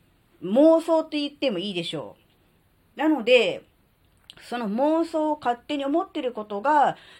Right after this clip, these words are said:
自分にとって都合のいいことなのか、自分にとって都合の悪いことなのかっていうだけの違いで、根っこは同じだなっていうふうに思ったんですよ。で、こうやって考えてみると、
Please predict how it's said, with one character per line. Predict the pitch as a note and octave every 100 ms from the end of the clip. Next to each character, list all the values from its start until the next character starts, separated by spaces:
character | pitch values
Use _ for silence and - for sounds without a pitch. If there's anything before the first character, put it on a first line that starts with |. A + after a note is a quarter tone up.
| -
自 | A#3+
分 | D4+ D#4+ C#4+
に | C#4+
と | C#4 C4
っ | C4
て | G3+
都 | G3+ G3+
合 | G#3+ A3
の | G#3 F#3+
い | D4+ D4
い | G#3
こ | E3+
と | E3+
な | D3
の | C#3+
か、 | - G3 E3
自 | E3+
分 | F#3 F#3
に | F3
と | C4
っ | D4
て | -
都 | - F3+
合 | G3 G3+
の | E3+
悪 | D#3+ A3+ D4+
い | -
こ | F#3
と | F3
な | D#3+
の | D3
か | F3 G#3+
っ | A3
て | - A3+
い |
う | G#3+ G3
だ | A3 G3
け | D4+
の | D4+ D#4
違 | D4+ C#4 C#4 C#4
い |
で、 | D#4 D#4 - - _
根 | F3+ A3
っ | - -
こ | C#4+
は | B3 -
同 | F3+ F3 E3+
じ | E3
だ | E3+
な | A#3+ D#4
っ | E4+ _ _
て | F3
い | E3+
う | E3+
ふ | G#3+
う |
に | E3+
思 | D#3+ F#3
っ |
た | F#3 D3+
ん | C3+
で | C3+
す | -
よ。 | A#2+ G2+ _ _
で、 | -
こ | - F4
う | G4+
や | G4+
っ | G#4 _ _
て | F#4 F#4+ D#4+ A#3
考 | B3 C4+ C#4
え | C4+ B3
て | F#3+
み | F#3
る | D#3
と、 | D#3 A#3+ A3+ D3